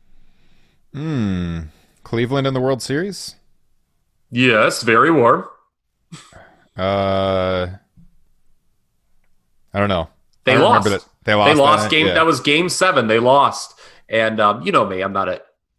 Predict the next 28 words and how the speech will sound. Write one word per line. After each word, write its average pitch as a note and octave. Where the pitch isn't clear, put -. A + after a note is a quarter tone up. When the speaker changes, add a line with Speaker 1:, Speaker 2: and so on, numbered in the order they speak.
Speaker 2:
while G2
I F2+
love G2+
sports G#2
and F#2
work G2
in G2
sports, F2+
I F2
am E2+
not F2
a E2
necessarily F2
Cleveland F#2
sports -
fan. E2
And A#2+
I A#2
remember, A#2
uh, F#2
the A#2
Indians A#2+
lose B2
to -
the D#3
Marlins, G#2+
game G#2+
seven. G#2+